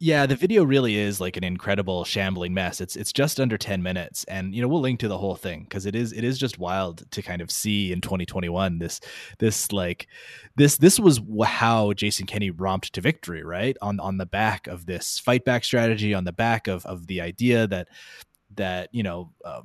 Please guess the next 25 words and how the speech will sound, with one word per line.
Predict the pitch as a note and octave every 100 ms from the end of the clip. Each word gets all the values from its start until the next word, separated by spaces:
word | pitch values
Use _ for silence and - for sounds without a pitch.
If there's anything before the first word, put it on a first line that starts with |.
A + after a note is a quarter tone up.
| -
foreign | - C3 C3 A#2+
actors | A2 G#2+ A2+ G#2+ G#2 G2+ -
were | F#2 F2 E2+ E2 F2
funding | - - B2+ B2+ A#2 A2 G#2
an, | F2+
an | F2+ F2
unfair | A#2+ C#3+ - B2 A#2 A2+ G#2+
and | G2
malicious, | F#2 A2 A#2 - A2+ A2 G#2 - - - - - -
you | -
know, | G2+ F#2
lie-filled | G2 A2 A2+ A#2 - A#2 G#2+ G#2 G#2
attack | G2 - G#2+ G2+ -
on | F#2+ F#2
Alberta's | F#2 F#2 G2 F#2+ F2+ - -
economy | - G3+ A#2+ F#2
and | F2
on | F2+
the | F2+ F#2+
oil | A2+ G2+
sands | G#2 F2+ F#2
specifically. | - - C3+ E3 F2 E2+ - - - - _ -
And, | C3+ C3+ -
and | C#3 C3+
this | F#3 E3+ - - -